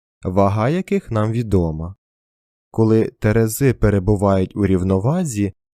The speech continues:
можемо дізнатися вагу предмета, порахувавши масу гир. Для теології духовного життя такими еталонами служать джерела, які ми називаємо вчення церкви.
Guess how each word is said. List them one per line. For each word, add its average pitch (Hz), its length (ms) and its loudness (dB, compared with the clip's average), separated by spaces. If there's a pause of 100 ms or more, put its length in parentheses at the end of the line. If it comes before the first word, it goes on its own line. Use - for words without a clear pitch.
(120)
можемо 165 420 2
дізнатися 127 760 0
вагу 123 300 2
предмета, 123 800 -2 (320)
порахувавши 107 880 0
масу 101 480 0
гир. 82 440 -4 (800)
Для 98 320 0
теології 107 800 0
духовного 98 680 0
життя 160 540 -4 (340)
такими 175 480 0
еталонами 120 920 -2 (200)
служать 131 600 -2
джерела, 143 720 -2 (240)
які 117 380 -2
ми 170 140 -2
називаємо 127 920 -2
вчення 117 460 -4
церкви. - 760 -6